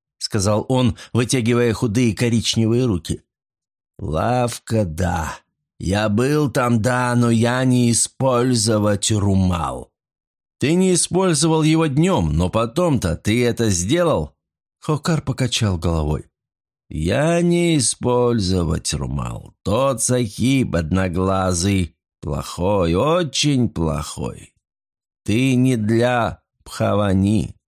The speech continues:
если у тебя нет одного глаза. Бхунги не для неё, Бхаты тоже». «О чём ты говоришь?» сердито спросил сыщик.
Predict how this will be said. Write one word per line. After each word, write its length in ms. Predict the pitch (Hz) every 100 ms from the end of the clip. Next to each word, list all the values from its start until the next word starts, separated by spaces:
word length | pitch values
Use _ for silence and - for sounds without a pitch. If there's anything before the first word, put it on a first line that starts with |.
| _ _ _
если 340 | 85 90 92
у 100 | 107
тебя 380 | 104 110 104 107
нет 400 | 107 107 104 -
одного 480 | 98 82 95 90 92
глаза. 680 | 82 82 80 71 - 65 80 - _ _
Бхунги 840 | - 90 85 107 151 160 151 123 139
не 200 | 139 139
для 300 | 117 135 131
неё, 640 | 131 127 117 135 127 113
Бхаты 800 | - - 113 107 104 98 - 98
тоже». 840 | - - 95 90 82 69 - - - _ _ _ _ _ _ _ _ _ -
«О 160 | 107
чём 220 | - 190
ты 100 | 151
говоришь?» 560 | 107 110 120 143 - - _ _
сердито 500 | - 92 73 87 82
спросил 440 | - - 87 90 82
сыщик. 540 | - 78 85 - -